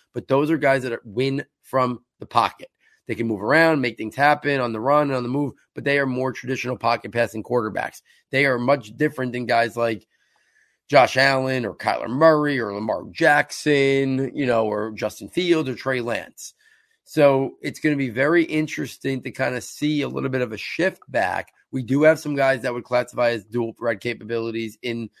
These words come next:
the, the top five, top six, top seven, however you wanna break it down. But a lot of those guys would be more classified as guys who win from the pocket. So it's a little bit of a different, we'll see. Last year when I did this episode, it was Spencer Howell and,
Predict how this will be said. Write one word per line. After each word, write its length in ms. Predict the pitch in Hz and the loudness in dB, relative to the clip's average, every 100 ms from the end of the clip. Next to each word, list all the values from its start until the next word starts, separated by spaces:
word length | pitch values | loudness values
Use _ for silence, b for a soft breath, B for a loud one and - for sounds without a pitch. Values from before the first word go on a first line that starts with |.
| b b - | b b -2
the, 180 | 135 - | -2 -2
the 180 | 127 127 | -4 -2
top 280 | - 117 - | 2 0 2
five, 300 | 113 113 107 | 2 2 2
top 200 | 113 107 | -2 -2
six, 260 | - 120 | -6 -8
top 180 | - 98 | -6 -8
seven, 360 | - 127 123 113 | -2 0 0 0
however 220 | 113 107 | -4 -4
you 100 | 110 | -4
wanna 140 | 113 | -4
break 200 | 107 107 | -4 -6
it 60 | - | -4
down. 300 | 131 156 147 b _ | 0 2 0 b _
But 100 | 127 | -4
a 60 | |
lot 240 | 123 117 143 | 0 2 2
of 60 | |
those 180 | 147 123 | 0 -4
guys 580 | 120 120 120 117 107 - b b _ | 0 2 2 0 -6 -14 b b _
would 320 | 113 117 139 | -8 -4 -2
be 100 | 123 | -2
more 240 | 123 123 127 | -2 -2 -2
classified 480 | 120 120 - 123 | -2 -2 -2 -4
as 140 | 120 95 | -4 -2
guys 240 | 120 117 | 0 0
who 100 | 113 | -2
win 360 | 104 110 120 107 | -6 -4 -4 -6
from 260 | - 110 | -8 -8
the 80 | 104 | -8
pocket. 500 | - 127 135 - 107 | -2 0 0 -2 -8
So 80 | - | -8
it's 140 | 104 | -10
a 40 | 107 | -8
little 260 | 104 135 | -4 -4
bit 120 | 143 151 | -2 -4
of 80 | |
a 60 | 143 | -4
different, 560 | 113 135 131 135 135 - b b b _ | -2 -2 -2 -2 -6 -6 b b b _
we'll 280 | 123 139 135 | -6 -4 -4
see. 420 | - 143 143 139 | -4 0 0 0
Last 380 | 113 117 120 - | 0 0 0 -2
year 100 | 135 | -2
when 120 | 135 | 0
I 60 | |
did 160 | 135 131 | -2 -4
this 160 | 131 131 | -4 -2
episode, 520 | 131 127 - 131 127 | -2 -4 -2 -2 -2
it 80 | 101 | -8
was 100 | - | -8
Spencer 360 | - 127 123 | -4 -4 -4
Howell 440 | 113 117 120 120 117 | 0 2 2 0 -2
and, 180 | 113 | -4